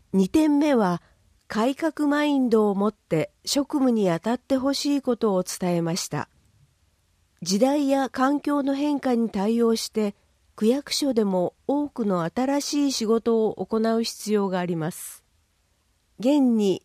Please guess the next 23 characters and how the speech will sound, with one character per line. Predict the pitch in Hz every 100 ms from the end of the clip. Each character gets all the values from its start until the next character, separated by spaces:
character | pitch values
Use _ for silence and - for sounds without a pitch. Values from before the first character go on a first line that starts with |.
| _
昨 | - 196 -
年 | 294 302 285
度 | 233 208
は | 180 175 _ -
コ | 180
ロ | 202
ナ | 269 277
対 | 285 277
策 | 262 233 -
と | 190
し | 196
て | - 180 180 _ -
様 | - 196 262
々 | 294 294 254
な | 233 208
業 | 214 240
務 | 220 196
を | 180 107 151
行 | 202
い | 202 196
ま | 185 190
し | -
た。 | 151 -